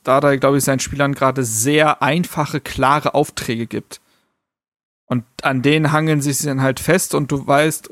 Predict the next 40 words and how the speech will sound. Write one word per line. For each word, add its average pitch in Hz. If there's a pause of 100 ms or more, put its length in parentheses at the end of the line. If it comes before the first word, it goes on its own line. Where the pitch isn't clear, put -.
(120)
Rochel, 165
ey, 175 (260)
Agu, 175
du 151
kommst 165
jetzt 160
hier 170
für 165
fünfzehn 190
Minuten 175
und 156
du 156
sollst 160
zerstör, 185 (180)
zerstör 196
einfach. 135 (200)
So, 147
du 156
musst 240
kein 208
Spiel 143
aufbauen, 123
musst 196
du, 170
ist 160
okay. 277 (260)
Du 196
bau-, 214 (100)
<laughs> 220
ne, 247
du, 214 (380)
du 196
zerstörst 175
jetzt. 120
Und 156
das, -
äh, 156 (240)
diese 175
klaren 170
Aufträge, 156